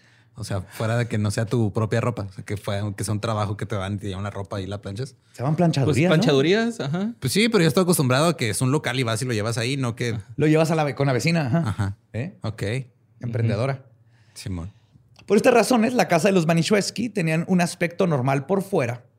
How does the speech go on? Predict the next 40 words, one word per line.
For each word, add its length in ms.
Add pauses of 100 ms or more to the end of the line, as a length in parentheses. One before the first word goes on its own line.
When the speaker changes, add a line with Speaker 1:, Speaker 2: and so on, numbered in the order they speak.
(140)
Speaker 2:
pero 180
por 140
dentro 340
estaba 500
en 140
un 100
completo 480
estado 480
de 160
deterioro. 680 (840)
Aún 300
así, 300
la 160
casa 200
se 120
convirtió 460
en 80
un 100
lugar 200
de 100
reunión 380
para 180
muchos 300
de 80
los 120
chicos 320
del 140
barrio. 380 (720)
La 160
casa 300
estaba 420
en 140
muy 420
Speaker 1:
No 60
esos 240
chicos 220
del 100
barrio, 280
Borre, 280
otros. 240